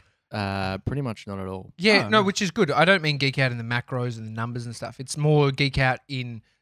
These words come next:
Speaker 2: the types of food,
Speaker 3: Yeah.
Speaker 1: Mm.
Speaker 2: the stuff that's good for your body, working out your
Speaker 1: Yeah.
Speaker 2: system. Yeah, I mean, if you thought as much about that stuff as you did about computers and tech, Josh, it's
Speaker 3: Mm.
Speaker 2: just a-, anyone. You
Speaker 3: Yeah.
Speaker 2: know, if you thought about
Speaker 1: Mm.
Speaker 2: hunting, you'd be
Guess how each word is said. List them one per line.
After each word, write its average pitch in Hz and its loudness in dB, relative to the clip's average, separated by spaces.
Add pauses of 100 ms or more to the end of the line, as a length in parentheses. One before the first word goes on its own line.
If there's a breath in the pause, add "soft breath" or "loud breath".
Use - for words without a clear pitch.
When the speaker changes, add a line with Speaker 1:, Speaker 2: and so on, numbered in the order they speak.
(120)
Speaker 2:
the 131 -12
types - 4
of 139 -6
food, 143 0
Speaker 3:
Yeah. 139 4
Speaker 1:
Mm. 120 -2 (320)
Speaker 2:
the 127 -10
stuff - -2
that's - -12
good 135 -8
for 143 -8
your 127 -2
body, 131 -2
working 127 -6
out 123 -6
your 127 -4
Speaker 1:
Yeah. 127 -2
Speaker 2:
system. 127 -6 (580 soft breath)
Yeah, 269 6
I 139 6
mean, 160 4
if 160 2
you 180 4
thought 135 2
as 127 2
much 135 0
about 117 0 (260)
that 131 -8
stuff - -4
as 120 -8
you 123 -6
did 120 -6
about 117 -6
computers 123 -4
and 110 -8 (520 soft breath)
tech, 139 2
Josh, 117 -8 (300)
it's 160 -2
Speaker 3:
Mm. - -4
Speaker 2:
just 196 0
a-, 185 4 (140)
anyone. 151 -2
You 127 -10
Speaker 3:
Yeah. 123 -4
Speaker 2:
know, 131 0
if 143 -2
you 143 -2
thought 147 -2
about 135 2
Speaker 1:
Mm. - -12
Speaker 2:
hunting, 143 -4 (300)
you'd 139 -10
be 135 -2